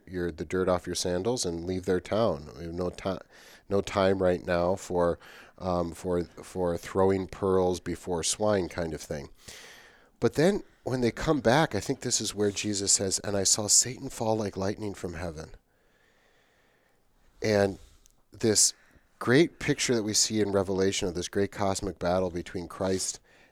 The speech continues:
and Jesus and, and the devil. And it's already done, and yet it's still going on kind of thing. It's sort of, uh, we can't really put a, a, a time structure on it. But notice that he's amazed that the devil is fall-, like, defeated, being thrown down. He's been, like,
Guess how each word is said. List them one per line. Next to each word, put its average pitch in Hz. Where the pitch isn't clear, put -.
and 95
Jesus 92
and, 92
and 92
the 87
devil. 87
And 90
it's -
already 131
done, 110
and 95
yet 90
it's 87
still 120
going 104
on 95
kind 95
of 90
thing. 95
It's -
sort 101
of, 90
uh, 92
we 90
can't -
really 92
put -
a, 85
a, 80
a 87
time 110
structure 95
on 92
it. 78
But 120
notice 117
that 101
he's 117
amazed 113
that 110
the 101
devil 104
is 85
fall-, 104
like, 87
defeated, 107
being 90
thrown 104
down. 90
He's 85
been, 85
like, 85